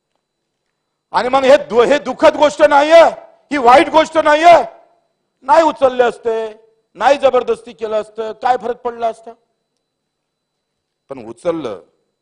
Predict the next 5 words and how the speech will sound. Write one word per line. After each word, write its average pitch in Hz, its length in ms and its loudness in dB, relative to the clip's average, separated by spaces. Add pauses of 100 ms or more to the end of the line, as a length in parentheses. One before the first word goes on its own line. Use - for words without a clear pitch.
(640)
आणि 120 220 -12
तुम्ही 156 580 -20
त्याला 147 460 -10
हवा 117 260 -12
दिली. 113 440 -20